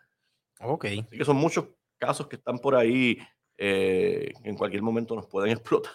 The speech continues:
Speaker 1: Sí, que no, tampoco
Speaker 2: Ujú.
Speaker 1: no hemos tomado medidas para prepararnos contra
Speaker 2: Claro.
Speaker 1: esto. Eh, ahora me da más estrés estar en este <laughs> país después de este
Speaker 2: Pero no es
Speaker 1: pequeño
Speaker 2: exclusivo de aquí, no es exclusivo.
Speaker 1: No, me imagino que tiene que suceder
Speaker 2: Este,
Speaker 1: alrededor del mundo,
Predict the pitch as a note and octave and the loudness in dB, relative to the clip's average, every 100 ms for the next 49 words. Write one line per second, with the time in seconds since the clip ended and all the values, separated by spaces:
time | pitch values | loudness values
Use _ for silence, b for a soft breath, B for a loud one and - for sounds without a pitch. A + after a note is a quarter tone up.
0 | - _ _ _ _ _ - G3 G3+ E3 | -20 _ _ _ _ _ 4 4 6 4
1 | D3 C3+ C3 C3+ C3+ E3+ F3+ E3+ E3+ E3+ | 0 2 2 4 6 6 6 6 4 2
2 | D#3+ D#3+ D#3+ D#3 B2+ D#3+ D3+ E3+ B2 A2+ | 2 2 2 0 0 0 0 2 2 2
3 | A#2 C#3 C3+ C3 C3+ C3+ G#2 A2+ A2 - | 0 0 -2 -2 -2 4 4 4 -2 -8
4 | - B B B B B - B2 A2+ A2+ | -8 B B B B B 4 8 10 8
5 | A2 G#2+ G2+ G2+ G2 G2+ G#2 A#2 C3 C3 | 6 2 -2 -4 -6 0 4 6 6 4
6 | C3 B2+ C#3+ B2+ - C#3 C#3 B2+ - A#2+ | 4 0 2 2 2 2 2 -2 0 0
7 | B2+ C#3 - D3 D#3 E3+ D#3+ - - B | 2 -2 0 -2 2 0 0 -6 -12 B
8 | C4 - - - - A3+ E3+ D3 C3 C3+ | 0 2 2 0 0 4 4 4 0 2
9 | C#3+ C#3+ D3+ F#3 A3+ - F#3 D3 A2+ C3 | 8 10 10 8 6 8 8 8 8 4
10 | G2+ A2 - C#3 - C#3+ A#2 B3+ B3+ G#3 | -2 -2 -2 -4 -2 6 10 12 12 8
11 | F3+ F3+ F3 G3 A3 A3 A3 G#3+ A3+ G#3 | 2 2 2 0 -2 -4 2 4 6 6
12 | E3 E3 G#3 C#3 D#3+ F3 G#2+ A2 | 6 4 0 -2 -4 -6 -6 -8